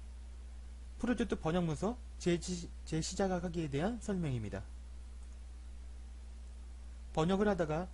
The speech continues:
본 프로그램을 종료한 후 다시 이어서 번역을 해야 될 경우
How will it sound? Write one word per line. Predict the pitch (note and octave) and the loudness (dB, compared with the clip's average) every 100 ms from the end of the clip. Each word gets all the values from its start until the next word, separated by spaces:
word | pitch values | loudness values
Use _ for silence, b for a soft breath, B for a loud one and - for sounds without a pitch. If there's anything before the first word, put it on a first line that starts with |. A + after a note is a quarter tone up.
| - - | -8 0
본 | E3+ F3+ | 2 4
프로그램을 | - F#3+ E3 D#3 G3+ | 4 4 4 4 2
종료한 | - D#3+ D#3+ C#3+ B2 | 2 2 2 2 0
후 | G#2+ G#2 B B B - | -2 -4 B B B -4
다시 | E3 D#3+ G3 D#3 | 0 2 2 2
이어서 | D3 E3+ E3+ | 2 2 2
번역을 | C#3+ C#3+ D3 F3+ | 2 2 0 0
해야 | F#3 E3+ | 2 2
될 | D#3+ D3 | 2 0
경우 | C3+ B2 G3 | 0 0 0